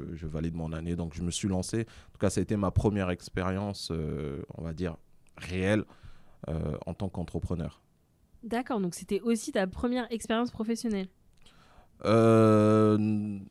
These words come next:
Speaker 1: avant ça, j'ai eu d'autres expériences, mais bon, c'était, euh, je sais pas si, euh, tout ce qui est, euh, euh,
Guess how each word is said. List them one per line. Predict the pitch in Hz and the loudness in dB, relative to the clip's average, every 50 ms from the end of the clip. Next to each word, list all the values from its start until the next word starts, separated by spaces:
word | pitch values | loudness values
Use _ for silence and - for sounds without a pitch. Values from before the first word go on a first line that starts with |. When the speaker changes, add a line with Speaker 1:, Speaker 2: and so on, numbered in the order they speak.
| _ _ 101 85 87 - 80 87 | _ _ -18 -16 -16 -14 -12 -10
Speaker 1:
avant | 87 90 95 95 98 104 107 107 101 107 110 | -6 -2 0 2 4 6 6 6 6 4 2
ça, | 101 - 117 113 110 110 104 | 2 4 4 6 6 6 6
j'ai | 98 98 | 4 4
eu | 92 95 90 | 2 2 4
d'autres | 98 101 87 78 98 | 2 2 2 2 -2
expériences, | 98 - - - 113 110 147 160 147 - | -2 -2 0 0 2 2 2 0 -2 -6
mais | 98 90 | -8 -8
bon, | 87 87 | -6 -8
c'était, | 82 - - 85 | -8 -6 -6 -4
euh, | 85 85 82 85 85 85 87 90 | -2 -2 -2 -2 -2 -2 -4 -2
je | 87 90 | -4 -4
sais | - - 87 - | 0 0 0 2
pas | - 101 98 | 4 2 2
si, | - - 107 101 101 98 92 | 2 0 0 2 4 6 6
euh, | 85 85 85 - - - - - - _ - _ | 6 4 2 0 -4 -12 -20 -20 -20 _ -20 _
tout | - 95 | -6 -4
ce | - - | -4 -6
qui | _ - - 101 98 98 | _ -2 2 4 6 8
est, | 98 95 | 8 8
euh, | 95 90 87 87 87 90 90 87 92 87 90 - - - - - - 50 | 6 6 4 4 4 2 2 0 0 -2 -6 -8 -10 -10 -12 -10 -10 -6
euh, | - - - - | -6 -6 -6 -6